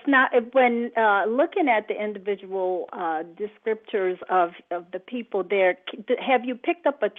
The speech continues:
trend as far as the age group of the loggers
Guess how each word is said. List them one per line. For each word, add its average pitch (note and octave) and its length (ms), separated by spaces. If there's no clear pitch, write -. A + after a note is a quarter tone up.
trend C4 340
as G3+ 140
far F#3+ 300
as F#3+ 80
the E3+ 160
age A3+ 460
group C4+ 460
of B3+ 180
the C4 100
loggers C4 680